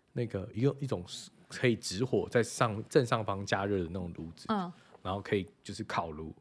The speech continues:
Speaker 2: 嗯。
Speaker 1: 然后可以就是把它挤，那个，那个很快，那个超恐怖，那个火超大。
Speaker 2: 嗯。
Speaker 1: 它可以直接就是让你的那个牛排表面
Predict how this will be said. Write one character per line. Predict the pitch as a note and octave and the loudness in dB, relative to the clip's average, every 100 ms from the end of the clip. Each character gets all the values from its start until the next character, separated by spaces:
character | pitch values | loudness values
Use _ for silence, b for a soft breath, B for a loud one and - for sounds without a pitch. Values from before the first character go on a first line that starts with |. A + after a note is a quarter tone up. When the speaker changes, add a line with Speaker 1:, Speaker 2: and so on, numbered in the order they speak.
| _ | _
Speaker 2:
嗯。 | - | -2
Speaker 1:
然 | G3+ | -2
后 | |
可 | F#2 F#2+ | -2 -4
以 | |
就 | F2+ - | -4 -6
是 | F#2 F2 _ _ _ - | -6 -8 _ _ _ -8
把 | G2 F#2+ | -6 -6
它 | - _ | -10 _
挤， | - - | -18 -6
那 | D#3 | 0
个， | D#3+ - | 0 2
那 | D#3+ | 0
个 | |
很 | B2 F2 | 0 -2
快， | E2 A#2 G2 | 0 2 2
那 | |
个 | A#2 | -2
超 | - - | -4 -4
恐 | G2 F2+ | -4 -4
怖， | G2+ | -2
那 | G#2+ | 0
个 | C3 | 0
火 | F#2+ - | -2 -6
超 | - F#2 F2+ | -4 -2 -2
大。 | F2 - - - | -4 -8 -18 -6
Speaker 2:
嗯。 | G#3+ F3+ - | -4 -4 -6
Speaker 1:
它 | A2+ | -2
可 | A2+ | -2
以 | |
直 | - | -2
接 | F2 G2 | -4 -4
就 | G2 | -4
是 | F#2 F#2+ - _ _ _ _ _ _ - - - | -2 -4 -6 _ _ _ _ _ _ -20 -18 -2
让 | A#2 | -2
你 | F#2 E2+ | -2 -4
的 | |
那 | G2+ | -4
个 | F#2+ | -4
牛 | F2 | -4
排 | E2+ | -4
表 | E2 D#2+ | -6 -6
面 | F2+ | -8